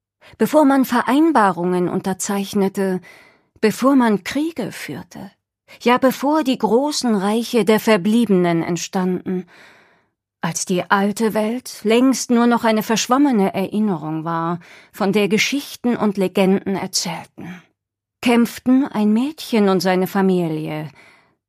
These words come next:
ums Überleben. Dieses Mädchen hieß Morrigan.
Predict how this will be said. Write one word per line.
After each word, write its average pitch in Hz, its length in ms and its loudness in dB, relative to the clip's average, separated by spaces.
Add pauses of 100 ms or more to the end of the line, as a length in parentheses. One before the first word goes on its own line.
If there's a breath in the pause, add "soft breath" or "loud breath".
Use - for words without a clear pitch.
ums 220 220 4
Überleben. 190 760 -6 (920)
Dieses 185 380 0
Mädchen 196 720 0
hieß 220 600 -4 (140)
Morrigan. 185 680 -2